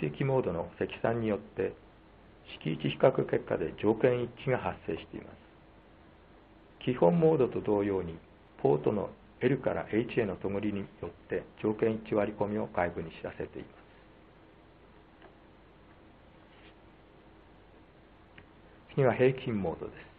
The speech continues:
平均モードでは、指定回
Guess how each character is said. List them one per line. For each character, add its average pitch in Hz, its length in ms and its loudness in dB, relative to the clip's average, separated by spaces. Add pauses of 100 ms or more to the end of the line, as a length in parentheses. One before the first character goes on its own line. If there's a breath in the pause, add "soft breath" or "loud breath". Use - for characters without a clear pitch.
(1000)
平 151 160 10
均 175 260 2
モ 175 140 6
ー - 20 4
ド 110 120 4
で 87 100 0
は、 80 180 -2 (280)
指 - 120 -16
定 139 180 10
回 143 240 6